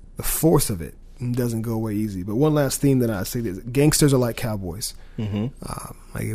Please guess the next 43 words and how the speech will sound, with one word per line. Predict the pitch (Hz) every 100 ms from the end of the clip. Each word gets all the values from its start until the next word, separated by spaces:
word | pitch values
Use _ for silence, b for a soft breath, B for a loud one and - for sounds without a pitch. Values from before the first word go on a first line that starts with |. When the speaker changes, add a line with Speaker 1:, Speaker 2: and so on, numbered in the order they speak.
| 110
Speaker 1:
kinda | 117
mentioned | 117 117 117
this | 107
earlier, | 123 117 107
but | 104 98 - b b b b - -
yeah, | 143 104
when | 104
they, | 127 127
when | 120
they | 127 135
stop | - 156 143 147
and | 127
they | 127 131
show | - 156 147
that | 143
they're | 139 127 - -
carrying | - 165 151 143
a |
piece, | 143 165 175 - - -
like, | 82
do | 95
you | 101
Speaker 2:
Yeah. | 98
Speaker 1:
you | 110
know, | 101
what, | 127 113 92
what, | 104
what's | 101 -
going | 139 160
on? | 131
What | 110
do |
you | 120
wanna | 139
do? | 147 190 98 - B B B
That's | - 160 -
no | 233 220
different | 139 123 131 -
from, | - 127 127
again, | 131 143 131
from | 117 117
John | 113 110 117
Wayne. | 147 139 123 117